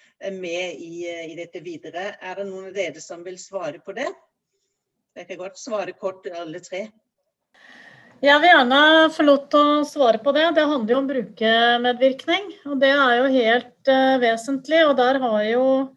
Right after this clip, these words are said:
Speaker 2: eh, både utdanningsinstitusjonene, når de lager utdanningsprogrammer, der vil jeg i hvert fall nevne, nevne min hjemkommune Drammen, som var noen av de første som tok med en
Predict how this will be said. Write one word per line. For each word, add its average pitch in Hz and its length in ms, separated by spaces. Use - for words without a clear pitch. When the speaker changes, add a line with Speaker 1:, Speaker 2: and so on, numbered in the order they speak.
Speaker 2:
eh, 277 400
både 269 400
utdanningsinstitusjonene, 269 1300
når 285 120
de 285 120
lager 233 400
utdanningsprogrammer, 269 960
der 302 140
vil 277 140
jeg 262 100
i 247 80
hvert 233 100
fall 269 160
nevne, 214 400
nevne 220 340
min 247 120
hjemkommune 226 800
Drammen, 220 560
som 294 200
var 247 160
noen 233 200
av 190 120
de - 60
første - 600
som 269 180
tok 269 280
med 233 420
en 240 420